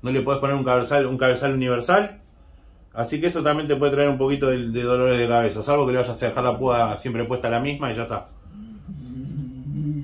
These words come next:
Rafa Rodríguez dice, "Muy bueno el video, te veo de España, no conocía los amplis Sansui y me llamaron mucho la atención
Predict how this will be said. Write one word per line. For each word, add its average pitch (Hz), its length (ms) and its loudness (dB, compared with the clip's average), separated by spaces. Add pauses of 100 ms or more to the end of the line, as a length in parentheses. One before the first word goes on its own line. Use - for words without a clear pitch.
(300)
Rafa 233 340 6
Rodríguez 151 760 6 (1120)
dice, 127 560 2
"Muy 202 280 2
bueno 233 240 4
el 190 60 4
video, 160 380 6
te 151 140 2
veo 190 160 4
de 165 80 4
España, 202 480 2
no 175 120 0
conocía 170 320 0
los 170 140 0
amplis 160 220 -2
Sansui 143 480 -4 (360)
y 139 60 -6
me 143 100 0
llamaron 190 340 2
mucho 185 220 0
la 170 100 2
atención 143 600 -2